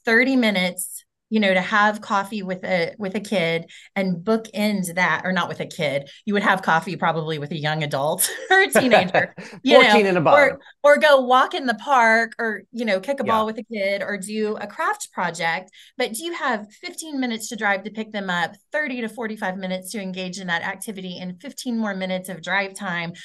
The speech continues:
Speaker 1: Because we all know if we have kids, the most important conversations often happen at the ca-, in the car when you're not making eye contact. Like, do you have that kind of time once a week? And if you do, you know, would you want to invest that in a relationship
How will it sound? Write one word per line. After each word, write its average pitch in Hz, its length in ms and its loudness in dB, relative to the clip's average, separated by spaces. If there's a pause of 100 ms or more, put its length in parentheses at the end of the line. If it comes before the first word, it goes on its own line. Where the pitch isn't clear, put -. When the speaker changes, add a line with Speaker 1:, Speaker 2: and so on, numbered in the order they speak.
(140)
Speaker 1:
Because 214 260 -2
we 269 240 -6
all 269 320 2
know 190 500 2
if 202 120 -12
we 226 140 -2
have 185 220 2
kids, 160 400 -4
the 180 100 -6
most 254 260 0
important 220 420 -4
conversations 185 640 -4
often 214 280 2
happen 196 300 2
at 170 100 -4
the 185 80 -12
ca-, - 200 -6
in 214 80 -2
the 180 80 -2
car 202 320 4
when 185 100 -4
you're 185 80 0
not 196 180 0
making 185 280 -8
eye 226 180 0
contact. 165 640 -4 (320)
Like, 214 200 -4
do 254 120 -6
you 311 200 -4
have 320 320 -2 (120)
that 190 300 0
kind 214 220 -4
of 190 160 -10
time 202 320 -6
once 185 240 -8
a 170 60 -12
week? 160 400 -18 (360)
And 220 240 -2
if 269 220 -2
you 262 220 -2
do, 185 760 -6
you 214 160 -6
know, 185 380 -4
would 214 240 -6
you 233 140 -4
want 220 240 -4
to 196 160 -6
invest 175 680 -4
that 175 320 0
in 185 140 -4
a 185 60 -2
relationship 185 1000 -2